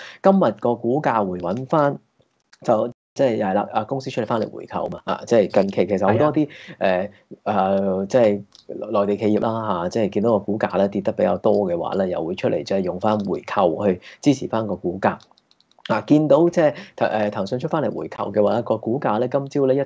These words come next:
Speaker 1: 度咧就高位見過三百七十二個六，咁啊，但係咧就而家呢段就大市升少咗咧，佢個升幅又縮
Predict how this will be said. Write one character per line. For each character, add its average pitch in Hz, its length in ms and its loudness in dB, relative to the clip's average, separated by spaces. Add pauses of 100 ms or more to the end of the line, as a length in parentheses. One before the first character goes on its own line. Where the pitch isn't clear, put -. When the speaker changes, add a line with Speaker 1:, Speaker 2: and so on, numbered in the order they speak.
(140)
Speaker 1:
度 90 240 -2
咧 107 100 0
就 95 160 0 (220)
高 170 140 4
位 127 180 4
見 107 180 -4
過 101 180 0
三 127 160 -2
百 110 80 -2
七 - 60 -6
十 131 60 0
二 101 100 0
個 87 180 -6
六， 95 280 0 (100)
咁 147 160 0
啊， 156 80 4
但 113 160 0
係 117 120 0 (160)
咧 165 120 2
就 127 100 4 (840)
而 123 80 2
家 131 100 6
呢 165 120 4
段 104 320 0
就 104 140 -6 (120)
大 107 160 0
市 113 120 -2
升 147 200 -4
少 - 180 -8
咗 101 380 0
咧， 110 100 0
佢 110 140 -4
個 101 220 2
升 139 200 -4
幅 - 100 0
又 - 80 0
縮 - 400 -6